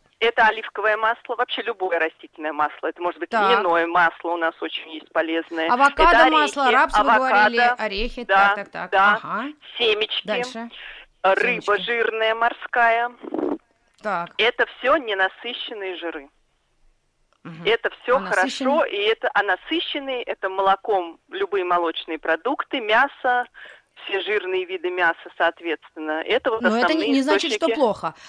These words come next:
Speaker 2: Насыщенные жиры — это неплохо, но, а почему же
Speaker 1: Их
Speaker 2: тогда эти
Speaker 1: нужно
Speaker 2: опять
Speaker 1: ограничивать.
Speaker 2: перевернулись? Ага.
Speaker 1: Их,
Speaker 2: То
Speaker 1: их
Speaker 2: есть,
Speaker 1: нужно
Speaker 2: ну
Speaker 1: ограничивать, от них проблемы с сердцем и сосудами. То есть,
Speaker 2: А.
Speaker 1: э,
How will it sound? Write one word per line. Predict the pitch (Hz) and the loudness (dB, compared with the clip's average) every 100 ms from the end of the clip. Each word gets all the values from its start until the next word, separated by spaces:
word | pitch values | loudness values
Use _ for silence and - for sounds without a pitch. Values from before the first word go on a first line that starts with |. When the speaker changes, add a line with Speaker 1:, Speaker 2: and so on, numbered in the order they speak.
| - | -12
Speaker 2:
Насыщенные | 214 233 240 - 311 302 - 262 247 | -4 -4 -4 -6 -4 -4 -4 -4 -2
жиры — | 240 240 | -2 0
это | 240 233 | 0 -2
неплохо, | 214 196 170 277 - | -6 -6 -2 0 2
но, | 302 277 302 190 - - - | 4 6 6 4 -2 -16 -6
а | - 180 | -4 -2
почему | 220 269 302 | -2 -2 -2
же | 294 | 0
Speaker 1:
Их | 262 | 0
Speaker 2:
тогда | 302 | 2
эти | 277 | 0
Speaker 1:
нужно | 269 247 | 4 2
Speaker 2:
опять | 269 | 4
Speaker 1:
ограничивать. | 247 240 240 277 | 2 0 0 0
Speaker 2:
перевернулись? | 285 262 196 - - _ _ _ _ _ | 0 -2 -4 -10 -16 _ _ _ _ _
Ага. | 214 175 165 160 | -4 -4 -6 -8
Speaker 1:
Их, | 190 | -8
Speaker 2:
То | - - _ _ - | -10 -16 _ _ -4
Speaker 1:
их | |
Speaker 2:
есть, | 294 233 | 0 0
Speaker 1:
нужно | 233 | 2
Speaker 2:
ну | 208 | 2
Speaker 1:
ограничивать, | 220 220 285 - 240 202 | 2 0 -2 -2 -2 -2
от | 185 | -4
них | 220 - | -6 -2
проблемы | 208 196 214 208 - | -2 -2 -4 -4 -4
с | |
сердцем | 220 208 - 190 | -6 -6 -10 -10
и | 190 | -8
сосудами. | - - - - - _ _ - - - - _ _ | -8 -8 -16 -16 -20 _ _ -20 -20 -18 -20 _ _
То | 180 | 0
есть, | 180 - | 0 -2
Speaker 2:
А. | 190 165 | -4 -2
Speaker 1:
э, | 156 170 170 165 | 2 2 2 0